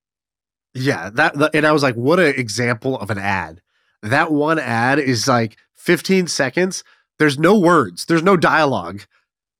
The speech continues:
And it sells the thing for you, right? Like, it, it, that was the most convincing ad I've seen about this whole thing. Um,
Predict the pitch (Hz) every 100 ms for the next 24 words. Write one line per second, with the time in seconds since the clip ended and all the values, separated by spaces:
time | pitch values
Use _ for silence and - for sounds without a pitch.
0 | _ _ _ 156 139 135 147 151 139 -
1 | 170 156 147 131 135 127 107 - 110 90
2 | 85 123 117 117 151 156 151 156 185 160
3 | 147 147 170 - 156 139 143 139 117 123
4 | 123 110 113 - 127 120 120 120 123 -
5 | 120 170 190 - - _ - 123 113 110
6 | 113